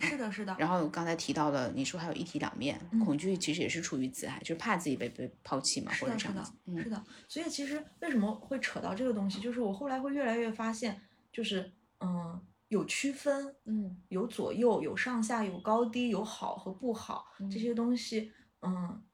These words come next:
Speaker 2: 是因为人的二元思维。
Speaker 1: 嗯。
Speaker 2: 但其实这些东西真的都是一体的。
Speaker 1: 嗯。
Speaker 2: 然后你看我经历的阶段，以前我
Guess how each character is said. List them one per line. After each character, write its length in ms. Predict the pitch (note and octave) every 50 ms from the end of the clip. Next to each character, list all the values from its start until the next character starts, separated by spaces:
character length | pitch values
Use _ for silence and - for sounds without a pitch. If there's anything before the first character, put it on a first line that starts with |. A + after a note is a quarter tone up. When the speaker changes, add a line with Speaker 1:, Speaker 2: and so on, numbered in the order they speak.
| _ _ -
Speaker 2:
是 180 | - - - C#4
因 140 | C#4+ C#4
为 120 | C#4 C#4 C#4+
人 180 | A#3 F#3 F#3
的 80 | G#3+ A#3+
二 120 | - A#3+
元 160 | A3+ G#3+ A3+ A#3+
思 260 | - - - C#4 C#4
维。 320 | C4 G3+ - - - _ _ -
Speaker 1:
嗯。 180 | A3+ A3+ G#3 F3
Speaker 2:
但 140 | - D#4 C#4
其 200 | - - A#3 A3+
实 260 | A3 A#3+ B3 C4 B3+ - -
这 120 | - D4 C4
些 120 | C4+ C4+
东 160 | B3+ C4+ C4+
西 260 | B3+ C4 A#3 A3 - - -
真 160 | - B3 C4
的 80 | B3+
都 140 | A3 A3+ A3+
是 100 | A3+ -
一 80 | - B3
体 280 | A3 - - - - F3+
的。 240 | - - - - - -
Speaker 1:
嗯。 200 | A3+ G#3 G#3 G3+ G3
Speaker 2:
然 80 | F#3+ F#3+
后 220 | G#3 B3+ C4 C4 - - -
你 80 | E3
看 220 | F#3+ A3+ C4 C4 C4 - - -
我 120 | - E3
经 200 | E3 - B3 C4
历 100 | C#4 C#4+
的 120 | B3+ A#3+ G3+
阶 200 | G3 - G#3+ A3
段， 380 | A3 A#3+ A3+ G#3 F#3+ - - -
以 80 | - F#3+
前 220 | F#3 - A3+ B3
我 300 | B3 A3+ D#3+ - - -